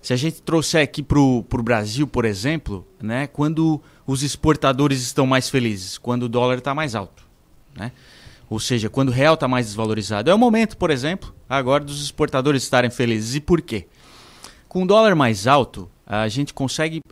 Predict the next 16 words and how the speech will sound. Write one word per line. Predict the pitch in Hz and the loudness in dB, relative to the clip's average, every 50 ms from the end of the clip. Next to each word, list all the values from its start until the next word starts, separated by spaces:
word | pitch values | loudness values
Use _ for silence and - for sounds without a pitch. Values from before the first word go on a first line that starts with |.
| _ - | _ -8
é, | 117 117 117 113 117 113 117 _ _ _ - | -4 -4 -2 -2 -4 -4 -8 _ _ _ -2
possibilitar, | 165 175 170 - 151 165 156 147 - - 156 - | -2 -2 -2 -2 -2 0 0 0 -2 -2 -2 -2
a | - | 0
gente | 147 175 190 - | 0 -2 -4 -6
consegue, | - - 196 180 165 - - - 175 180 202 202 196 208 202 180 - - _ _ - | -4 -4 -2 -2 -2 -2 -2 0 0 0 0 0 -2 -2 -2 -4 -4 -8 _ _ -8
é, | - 110 117 120 123 - - | -4 -2 0 0 0 2 2
apresentar | 160 185 - - 214 208 185 175 170 147 135 - - 151 170 185 185 - - | 0 0 2 0 0 0 0 0 -2 -2 -2 0 0 0 0 0 -2 -6 -10
um | 160 | -12
produto | 156 - 165 156 139 151 165 165 - 170 165 - - | -10 -8 -6 -6 -6 -6 -8 -8 -6 -6 -6 -4 -4
em | - 170 202 208 | -4 -2 -2 0
dólar | 180 156 160 165 170 165 165 | 2 4 4 4 4 2 2
mais | 165 165 156 | 0 -2 0
barato | 143 151 135 131 135 135 - - | 2 2 4 4 2 0 -2 -6
pro | - 143 135 | -8 -6 -6
exterior. | - - - 156 135 113 98 92 95 _ _ _ | -4 -2 0 0 0 0 -2 -4 -8 _ _ _
Explico. | - 143 151 - - 143 127 117 - - 92 | -8 -8 -8 -6 -4 -2 -2 -2 -4 -8 -18